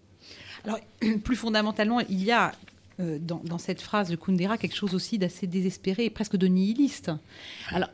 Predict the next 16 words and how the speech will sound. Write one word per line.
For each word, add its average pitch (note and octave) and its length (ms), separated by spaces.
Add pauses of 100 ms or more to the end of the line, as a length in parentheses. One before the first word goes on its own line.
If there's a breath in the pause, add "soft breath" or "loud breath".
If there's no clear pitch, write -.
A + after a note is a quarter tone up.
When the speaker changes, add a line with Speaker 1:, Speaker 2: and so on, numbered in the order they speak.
(160)
Speaker 1:
alors G3+ 220
comment C#4+ 260
est-ce B3 160
qu'on A3 140
réconcilie A3 840 (300 soft breath)
ce - 160
nihilisme, G#3+ 800
c'est-à-dire F#3 440
on G3+ 40
ne F#3 60
sait F#3+ 120
pas F#3 140
très F#3 160
bien F#3+ 200
ce - 200
qui, E3+ 500